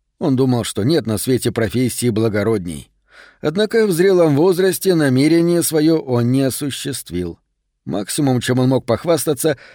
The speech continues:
так это редкими поездками в вагонах третьего класса. И кем же он стал теперь, когда можно, в принципе, подводить итоги? Неприметным холостяком неопределенного возраста,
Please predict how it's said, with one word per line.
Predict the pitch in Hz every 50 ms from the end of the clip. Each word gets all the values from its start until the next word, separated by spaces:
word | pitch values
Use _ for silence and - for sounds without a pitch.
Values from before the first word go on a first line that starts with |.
| _ _ -
так | - - -
это | 165 147 - 156 131 - - - _ _ -
редкими | - 135 160 156 120 - - 127 135 131
поездками | - - 123 139 165 165 139 - - 139 131 131 123
в | 117 110
вагонах | 120 139 135 123 147 143 127 127 113 -
третьего | - 156 147 123 98 - - 110 117 123
класса. | - - 104 82 76 - - - - - - _ _ _ _ _ _ _ _ _ _ _ _
И | - - 67
кем | - 95 131 156 156 135
же | 120 143
он | 135 127 117
стал | - - 147 143 135
теперь, | 123 - 110 101 - 117 135 143 131 110 - - _ _ _ _ _ _ _
когда | - - 98 95 95 104 95
можно, | 95 123 135 104 104 113 107
в | -
принципе, | - 98 113 120 110 - 113 98 117 123 117 - _ _ _ _ _ _ -
подводить | 131 123 113 120 120 117 104 120 120 - -
итоги? | 151 127 - 107 76 67 - - - - _ _ _ _ _ _ _ _ _ _ _ _
Неприметным | - 92 107 127 113 120 117 131 165 190 170 - 160 160 151 131
холостяком | - 143 139 131 123 - - 120 113 - 190 185 156 135
неопределенного | 123 123 117 - 123 127 101 101 131 147 160 151 143 143 147 139 147 147
возраста, | 147 170 180 143 95 107 98 87 - - 87 85 82